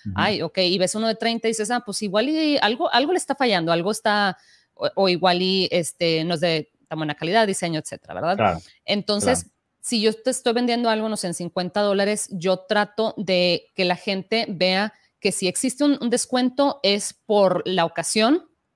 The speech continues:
Speaker 2: en este caso el evento, em, o igual y, no sé, cambio de temporada, etcétera, ¿verdad? Pero no, no me gustaría restarle, este, en este caso, el, el, pues sí, el valor al producto.
Speaker 1: Claro.
Speaker 2: Tam-, también porque pienso que después es un poquito complicado, a-,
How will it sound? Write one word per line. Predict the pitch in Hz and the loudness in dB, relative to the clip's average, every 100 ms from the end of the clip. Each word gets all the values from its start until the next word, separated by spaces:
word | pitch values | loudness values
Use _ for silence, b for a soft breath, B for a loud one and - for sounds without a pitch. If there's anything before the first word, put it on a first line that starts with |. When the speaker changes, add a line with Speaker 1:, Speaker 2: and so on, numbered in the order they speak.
| _ _ | _ _
Speaker 2:
en | - 175 | -4 -4
este | 165 180 | -2 -2
caso | 175 185 | 0 0
el | 170 | 0
evento, | 170 202 233 302 B B B B | 2 0 0 -2 B B B B
em, | - 190 175 170 165 165 | 2 4 2 0 -4 -4
o | - 180 | 2 4
igual | 175 170 170 175 | 4 4 2 4
y, | 185 | 2
no | 175 | 0
sé, | 160 | -4
cambio | - 170 | -4 -2
de | 165 | -2
temporada, | 165 165 240 247 240 233 233 220 190 | -4 0 4 4 6 4 4 4 2
etcétera, | - 165 185 - - | 0 -4 -4 -6 -4
¿verdad? | 143 170 185 | 2 2 2
Pero | 202 180 | 0 0
no, | 180 185 190 208 | 0 -2 -2 -2
no | 196 | -4
me | 185 202 | -2 -2
gustaría | 220 190 175 185 | -2 -2 2 2
restarle, | 202 196 - 185 180 185 185 - _ | 0 -4 0 0 2 0 -2 -4 _
este, | 180 165 - 165 151 147 - - _ | -6 -6 -2 -2 0 -2 -6 -12 _
en | 170 170 | -10 -10
este | - | -4
caso, | 180 - | -4 -2
el, | 185 165 | -4 -2
el, | 160 147 143 _ _ _ _ | -6 -6 -8 _ _ _ _
pues | 226 | -4
sí, | 226 - | -4 -2
el | 175 | 0
valor | 160 165 165 - | 0 0 -2 -2
al | 180 | -4
producto. | 180 208 240 - 156 - | -2 -4 -4 -6 -10 2
Speaker 1:
Claro. | 135 95 85 | 4 4 2
Speaker 2:
Tam-, | - 202 - - - | -4 -4 -6 -18 -6
también | 214 220 240 254 | -4 0 0 2
porque | 302 302 285 | 0 0 -2
pienso | 277 254 247 269 269 | 0 -2 0 -2 0
que | 254 226 208 - _ | 2 4 2 -2 _
después | 196 208 - 214 220 269 | -4 -4 0 0 2 0
es | 254 | 0
un | 269 | 0
poquito | 269 269 254 - 254 | 0 -2 -4 -2 -2
complicado, | 262 214 226 220 | -2 0 0 2
a-, | 202 | 0